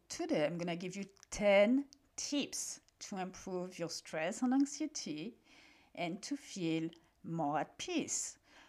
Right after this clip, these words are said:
But I want you to keep in mind that anxiety and stress is not always about things because it keep yourself. Like, so,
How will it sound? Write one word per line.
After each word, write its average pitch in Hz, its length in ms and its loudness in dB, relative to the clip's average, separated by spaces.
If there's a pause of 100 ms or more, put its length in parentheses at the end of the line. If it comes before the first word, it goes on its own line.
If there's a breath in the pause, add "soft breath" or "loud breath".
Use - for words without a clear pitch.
(420 loud breath)
But 175 120 -2
I 214 60 2
want 262 540 2
you 311 80 4
to 302 160 -2
keep - 240 -4
in 269 120 6
mind 269 380 4
that - 260 0
anxiety 262 880 -2
and 190 160 -4
stress - 680 -2
is 254 300 -2
not 269 340 2 (120)
always 247 440 4
about 226 340 -4
things 185 440 -4
because 269 340 -6
it - 160 -20
keep - 560 -6 (160)
yourself. 247 1200 -2 (1300 loud breath)
Like, 220 400 0
so, - 300 -6